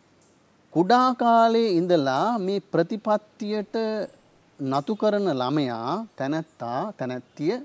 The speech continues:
තමන්ගේ ජීවිතයේ යම්කිසි අවස්ථාවක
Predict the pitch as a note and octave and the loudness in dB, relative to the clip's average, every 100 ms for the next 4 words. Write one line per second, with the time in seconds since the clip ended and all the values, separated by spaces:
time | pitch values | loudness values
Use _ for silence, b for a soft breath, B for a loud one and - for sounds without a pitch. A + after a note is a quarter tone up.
0 | - _ _ - - - - - _ _ | -14 _ _ -20 -20 -20 -20 -20 _ _
1 | _ _ _ A#2+ C3 D3+ D#3+ D#3 B2 B2+ | _ _ _ -10 -6 -6 -4 -6 -6 -6
2 | C#3+ D3 D3 D#3 C3+ B2 D3 E3+ F#3 F3 | -4 -6 -4 -6 -4 -4 -6 -8 -8 -4
3 | D#3 D#3 D3+ - D3 C#3+ | 0 0 -2 -6 -2 -2